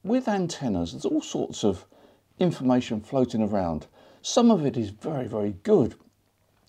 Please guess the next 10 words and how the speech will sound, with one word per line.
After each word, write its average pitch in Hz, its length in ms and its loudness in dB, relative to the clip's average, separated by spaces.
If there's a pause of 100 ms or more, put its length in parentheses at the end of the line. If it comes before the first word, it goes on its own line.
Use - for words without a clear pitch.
(120)
Some 196 260 0
of 98 140 -4
it 95 140 -4
is 98 200 -10 (380)
great, 143 640 2
uh, 101 320 -4
some 120 180 0
great 165 240 -4
ideas, 147 460 -2
but - 180 -12